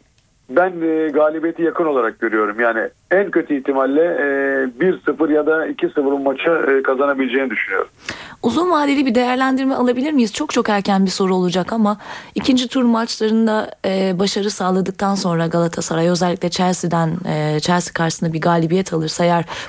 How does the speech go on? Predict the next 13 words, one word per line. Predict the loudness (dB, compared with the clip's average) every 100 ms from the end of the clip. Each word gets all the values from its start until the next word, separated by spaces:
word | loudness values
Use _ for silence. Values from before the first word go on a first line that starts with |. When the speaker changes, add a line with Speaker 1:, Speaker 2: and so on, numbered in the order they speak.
| 0
Speaker 2:
bundan | 2 2
sonra | 0 0
Galatasaray | 0 0 0 0 0
için | 0 2
neler | 2 2 0
değişecek, | -2 0 0 2
neler | 2 2
yapabilir? | 2 -2 -2 -2 -4 -4 -12 -14 -2
Kadrosuyla | 0 2 2 0 0 2 2 0
özellikle | 0 0 0 -2 -2 0
neler | 2 2
yapabilir | 0 -2 -2 -2 -4 -6 -8 -14 _
Galatasaray? | 0 0 -2 -6 -8